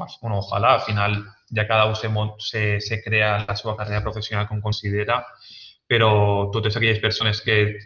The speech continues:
treballen en una agència de comunicació o inclús siguen freelance però tinguen varies, varios projectes alhora, és fonamental saber organitzar-se,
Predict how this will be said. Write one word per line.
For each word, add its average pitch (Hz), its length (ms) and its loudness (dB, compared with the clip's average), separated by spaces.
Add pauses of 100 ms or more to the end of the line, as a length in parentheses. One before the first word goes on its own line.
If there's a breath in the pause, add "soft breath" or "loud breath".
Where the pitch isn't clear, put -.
treballen 104 160 -10 (340)
en 98 140 0
una 101 160 2
agència 110 400 -2
de 107 100 0
comunicació 107 680 -2
o 117 120 -6
inclús 104 280 -4
siguen 117 260 -4
freelance 113 420 0
però 104 120 -2
tinguen 107 320 -4
varies, 107 500 2
varios 107 300 2
projectes 107 500 -4
alhora, 110 320 0 (580 loud breath)
és 117 160 -4
fonamental 113 480 0
saber 107 200 0
organitzar-se, 110 760 0